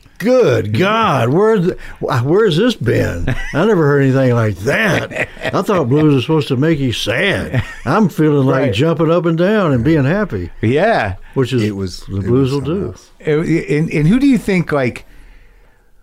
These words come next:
Speaker 2: like, in, in that gen-, like, it's weird because, you know, you hear a, a lot about, you know, the, like, the, the popularization of the blues by the British guys who took to it first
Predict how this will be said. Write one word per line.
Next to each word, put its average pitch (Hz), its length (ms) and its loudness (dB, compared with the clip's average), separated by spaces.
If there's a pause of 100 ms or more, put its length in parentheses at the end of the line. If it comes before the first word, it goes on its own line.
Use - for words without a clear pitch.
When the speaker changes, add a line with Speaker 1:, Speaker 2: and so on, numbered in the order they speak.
Speaker 2:
like, 147 200 -2
in, 160 240 0
in 160 180 0
that 196 180 0
gen-, 196 260 0
like, 151 200 0
it's 156 160 -4
weird 175 280 2
because, 123 340 0
you 131 80 2
know, 131 80 0
you 131 120 2
hear 151 340 2
a, 123 300 -2
a 117 40 2
lot 123 240 0
about, 113 420 0
you 117 140 0
know, 107 100 -2
the, 101 560 -4
like, 113 280 -2
the, 107 340 0
the 113 160 -6
popularization 117 960 0
of 107 40 0
the 101 60 -2
blues 110 300 0
by 107 200 -2
the 98 200 -2 (240)
British 139 320 0
guys 87 600 -4 (220)
who 127 140 -2
took - 260 -4
to 117 180 0
it 92 120 -4
first 117 560 -4